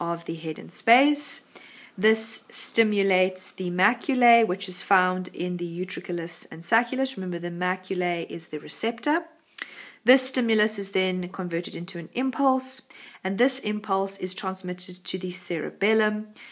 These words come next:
This is also, of course, linking to your previous nervous system knowledge. How does it get to the cerebellum? It moves via the auditory nerve,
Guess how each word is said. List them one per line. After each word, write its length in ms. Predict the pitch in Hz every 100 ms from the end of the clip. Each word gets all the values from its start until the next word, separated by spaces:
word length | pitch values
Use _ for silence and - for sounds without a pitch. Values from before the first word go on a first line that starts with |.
| - - -
This 300 | 185 240 240
is 140 | 226
also, 440 | - 190 208 - 214
of 180 | 185
course, 300 | - 196 196
linking 500 | - 196 190 196 190 185
to 240 | - 196
your 160 | 185 180
previous 640 | - 214 202 208 202 -
nervous 500 | 180 185 185 185 - -
system 640 | - 180 - - 170 165
knowledge. 720 | 175 180 202 247 294 - - - _ _ _ _ _ _ - - - - -
How 180 | 247 254
does 160 | 269
it 100 | 262
get 180 | 240 240
to 180 | - 247
the 100 | 226
cerebellum? 640 | 226 214 208 196 202 262 294
It 160 | 185
moves 360 | 190 196 196 185
via 320 | 185 175 175
the 100 | 175
auditory 500 | - 175 175 - 175
nerve, 480 | 180 233 233 226